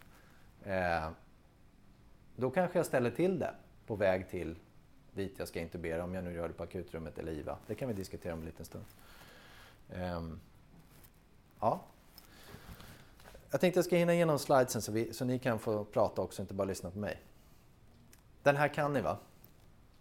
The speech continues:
Om inte annat så ska ni kunna den sen. Indikationer för iva-vård. Eh, det ska vara en behandlingsbar hotande eller manifest svikt i ett eller flera organsystem.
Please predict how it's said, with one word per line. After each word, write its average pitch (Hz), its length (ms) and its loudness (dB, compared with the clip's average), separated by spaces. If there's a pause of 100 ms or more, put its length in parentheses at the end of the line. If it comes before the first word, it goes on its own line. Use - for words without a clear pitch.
(140)
Om 120 140 -4
inte 117 180 -2
annat 113 200 -4
så 107 80 -6
ska 107 200 -8
ni 95 100 -6
kunna 90 300 -6
den - 120 -8 (520)
sen. 87 200 -2 (1000)
Indikationer 117 640 0
för 107 120 -2
iva-vård. 101 520 2 (1080)
Eh, 92 420 0 (280)
det 131 100 0
ska 143 160 2
vara 139 140 6
en 131 160 0
behandlingsbar 113 1600 2 (800)
hotande 92 680 -2
eller 95 280 -2
manifest 92 640 -2
svikt - 420 -8
i 101 80 -2
ett - 340 -6
eller 87 160 -4
flera 85 380 -2
organsystem. 95 840 -4